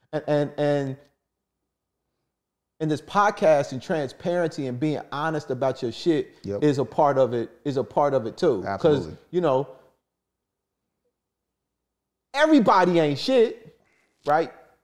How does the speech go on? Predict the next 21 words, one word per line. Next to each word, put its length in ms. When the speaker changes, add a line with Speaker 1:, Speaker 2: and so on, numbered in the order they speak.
Speaker 2:
Everybody. 260
Speaker 1:
Literally, 480
everybody 720
ain't 200
shit. 320
Speaker 2:
Everybody. 460
Speaker 1:
And 100
if 100
you 280
are 200
a 60
person 460
who's 120
walking 360
around 380
talking 340
about 360
you 180
ain't 200
shit, 320
Speaker 2:
Yeah. 200